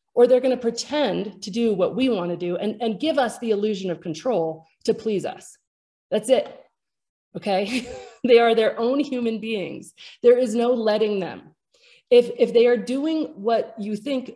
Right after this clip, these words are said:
like, "I'm letting him do this, I'm letting her do this." I mean, at a certain age, obviously, there's a letting them. But once they're,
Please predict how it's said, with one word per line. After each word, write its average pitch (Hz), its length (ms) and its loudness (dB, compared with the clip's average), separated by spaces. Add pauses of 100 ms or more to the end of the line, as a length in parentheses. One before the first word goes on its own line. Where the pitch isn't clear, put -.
like, 208 220 -2
"I'm 214 240 -2
letting 226 300 0
him 214 180 -6
do 208 100 -2
this, 190 220 -6
I'm 180 140 -6
letting 196 240 -6
her 190 100 -8
do 190 100 -6
this." 165 240 -6
I 208 40 -4
mean, 247 120 -2
at 269 140 0
a 277 80 6
certain 277 240 -6
age, 175 260 -4
obviously, 170 460 -8
there's 160 200 -8
a 160 40 -8
letting 156 360 -8
them. 143 100 -14
But 175 160 -6
once 254 260 -4
they're, 175 340 -2